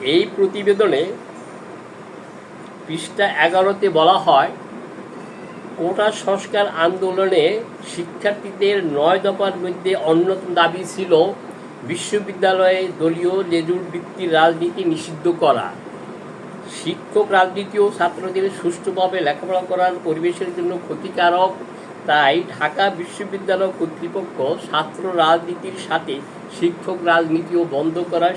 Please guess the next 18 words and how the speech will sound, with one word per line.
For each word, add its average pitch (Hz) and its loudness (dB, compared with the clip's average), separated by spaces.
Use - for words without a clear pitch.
সিদ্ধান্ত 160 0
নেয়। 110 2
এই 165 6
শিক্ষক 202 -2
রাজনীতির 190 2
কারণে 180 4
বৈষম্য 190 0
বিরোধী 196 -2
ছাত্র - -4
আন্দোলনের 185 2
সময় 143 4
ঢাকা 165 0
বিশ্ববিদ্যালয় 185 -2
শিক্ষক 170 -4
সমিতি 185 -2
নেতৃবর্গ 175 0
বিগত 170 -2
সরকারকে 180 2